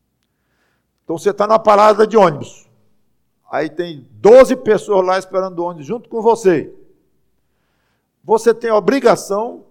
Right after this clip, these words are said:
como crente, de dizer, "Olha, me ouçam aqui." E fala a palavra de Deus.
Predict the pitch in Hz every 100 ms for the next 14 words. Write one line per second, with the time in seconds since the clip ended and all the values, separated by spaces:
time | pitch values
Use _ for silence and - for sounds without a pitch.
0 | _ - 175 160 - 190 185 202 - -
1 | - _ _ _ _ _ _ _ _ _
2 | _ _ _ _ _ 135 135 196 160 165
3 | 214 226 254 247 247 254 202 143 - _
4 | _ _ _ _ _ _ _ _ _ _
5 | - 147 147 - - 180 185 165 - 139
6 | 135 131 123 110 110 139 175 208 _